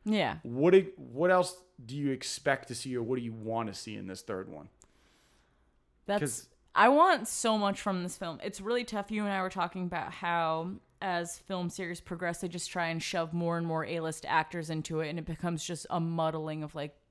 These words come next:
Speaker 1: just look at the people we got and don't
Speaker 2: Yeah.
Speaker 1: mind the storyline sucks. Um, I l-, love the second one because it wasn't a shitty sequel. It
Speaker 2: Right.
Speaker 1: actually carried on a storyline.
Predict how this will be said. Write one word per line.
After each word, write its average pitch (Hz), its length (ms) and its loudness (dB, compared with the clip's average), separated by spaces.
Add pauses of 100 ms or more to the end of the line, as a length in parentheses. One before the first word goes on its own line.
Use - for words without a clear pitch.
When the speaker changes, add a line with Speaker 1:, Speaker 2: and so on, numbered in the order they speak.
(140)
Speaker 1:
just 240 180 -6
look 262 120 0
at 226 80 -6
the 233 60 -10
people 254 360 -2
we 190 100 2
got 175 360 4
and 175 160 0
don't 175 160 2
Speaker 2:
Yeah. - 60 2
Speaker 1:
mind 180 220 2
the 165 40 -4
storyline 160 640 -2
sucks. - 500 -8 (440)
Um, 170 460 2 (1400)
I 214 280 8
l-, 262 260 0 (200)
love 196 380 2
the 180 80 -2
second 170 400 -2
one 165 160 0
because 175 340 -4
it 156 160 -8
wasn't 185 440 0
a - 80 -8
shitty 156 560 -6
sequel. 143 640 -6
It 185 80 0
Speaker 2:
Right. - 100 -2
Speaker 1:
actually 180 440 4
carried 180 320 0
on 170 140 2
a 165 40 -2
storyline. 165 840 0